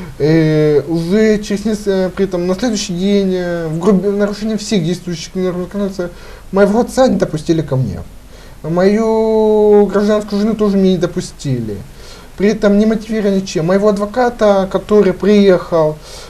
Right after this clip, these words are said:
также более пяти минут, э, его не допускали. Хоть, типа, ну, и учитывая, что он уже имел, э, авторитет, поэтому еле-еле уже с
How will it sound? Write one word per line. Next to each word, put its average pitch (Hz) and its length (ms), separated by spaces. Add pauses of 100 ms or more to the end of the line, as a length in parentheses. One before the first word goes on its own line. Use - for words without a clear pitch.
(140)
также 196 580
более 208 420
пяти 202 340
минут, 226 580
э, 185 600 (400)
его 185 140
не 214 60
допускали. 170 640
Хоть, 160 260
типа, 170 300
ну, 175 160
и 170 240
учитывая, 190 340
что 196 120
он 190 80
уже 190 180
имел, 156 480 (240)
э, 170 160
авторитет, 208 560
поэтому 208 280
еле-еле 220 800
уже 190 300
с - 120